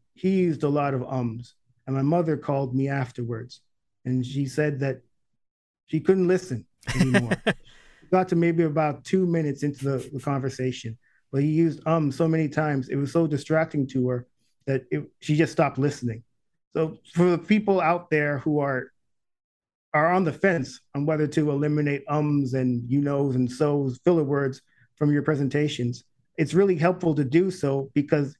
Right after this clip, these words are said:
Speaker 1: you'll have more people willing to listen to your presentation.
Speaker 2: Oh, yeah.
Speaker 1: People who aren't bothered by them are gonna listen anyway.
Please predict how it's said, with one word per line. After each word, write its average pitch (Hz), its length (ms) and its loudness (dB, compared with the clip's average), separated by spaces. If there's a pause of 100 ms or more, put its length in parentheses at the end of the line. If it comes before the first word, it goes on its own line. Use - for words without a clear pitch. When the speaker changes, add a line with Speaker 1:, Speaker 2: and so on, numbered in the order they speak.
(340)
Speaker 1:
you'll 156 160 4
have 165 220 2
more 160 220 2
people 160 520 0
willing 156 260 0
to 143 80 -4
listen 151 300 -2
to 143 80 -2
your 143 100 2
presentation. 135 680 -2 (140)
Speaker 2:
Oh, 107 40 -14
yeah. 104 180 -12
Speaker 1:
People 190 320 4
who 175 220 2
aren't 175 260 2
bothered 160 320 2
by 147 160 2
them 147 260 0
are 143 60 0
gonna 147 200 0
listen 139 300 0
anyway. 123 520 0